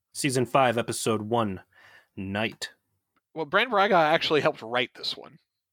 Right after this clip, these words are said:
Speaker 2: And I feel like this is, in many ways, him setting the tone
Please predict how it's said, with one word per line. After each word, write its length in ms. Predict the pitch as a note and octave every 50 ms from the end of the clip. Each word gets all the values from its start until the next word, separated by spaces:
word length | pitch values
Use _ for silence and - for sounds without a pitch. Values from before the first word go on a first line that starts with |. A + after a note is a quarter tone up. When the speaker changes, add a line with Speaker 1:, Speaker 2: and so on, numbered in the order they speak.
| _ _ _ _ _ _ _ -
Speaker 2:
And 320 | D3+ C#3+ C#3+ C#3+ C#3+ -
I 120 | - C#3+
feel 180 | C#3 - G#3+ A3+
like 180 | G#3 G#3 - -
this 280 | D3+ E3+ E3 - -
is, 260 | E3+ D#3 C#3 B2+ - - -
in 140 | E3 D#3
many 200 | D3+ D#3 D#3+ E3+
ways, 340 | E3+ D#3 D#3+ D3+ C#3+ C3+ B2+ -
him 560 | - - D3+ D3+ D3+ D3 C#3+ C#3 C#3 C3 _ _ _ _ _ _ _ _ _
setting 520 | - - - - F#3 E3+ E3 E3 D#3+ D3+ C3+
the 60 | B2+
tone 500 | - - - C#3 B2 A2+ G#2+ A2 A#2